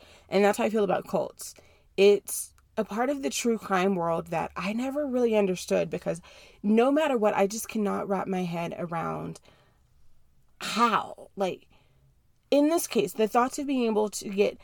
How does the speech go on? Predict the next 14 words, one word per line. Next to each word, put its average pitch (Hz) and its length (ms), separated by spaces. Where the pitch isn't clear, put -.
thousands 262 800
of 196 140
people 170 360
to - 160
sell - 380
all 233 200
of 240 140
their 240 100
worldly 185 360
possessions - 800
because 185 340
the 175 120
Virgin 226 500
Mary 175 440